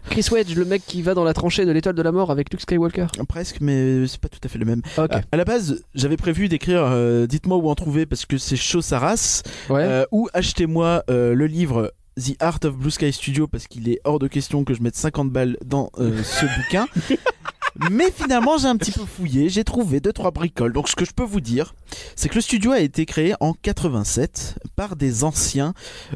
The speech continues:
Speaker 2: euh, d'un autre studio, un studio
Speaker 1: Ah, c'est
Speaker 2: qui
Speaker 1: mon année
Speaker 2: s'appelle
Speaker 1: de naissance, c'est chaud.
Speaker 2: Mathematical Applications Group Inc.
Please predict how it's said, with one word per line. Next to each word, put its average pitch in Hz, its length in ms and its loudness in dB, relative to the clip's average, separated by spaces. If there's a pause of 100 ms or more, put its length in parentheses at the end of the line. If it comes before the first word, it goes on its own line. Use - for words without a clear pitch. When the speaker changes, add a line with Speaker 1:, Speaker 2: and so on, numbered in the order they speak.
Speaker 2:
euh, 120 260 4
d'un 151 160 2
autre 240 200 0
studio, 110 400 -2
un 101 40 -4
studio - 240 -2
Speaker 1:
Ah, - 40 0
c'est 127 80 -2
Speaker 2:
qui 123 60 2
Speaker 1:
mon 127 60 4
année 147 120 2
Speaker 2:
s'appelle 175 160 0
Speaker 1:
de 165 60 -2
naissance, 156 460 -2
c'est 120 120 -4
chaud. 156 140 -6 (220)
Speaker 2:
Mathematical 180 760 0
Applications 139 500 -2 (100)
Group 139 320 -2 (320)
Inc. 120 460 -4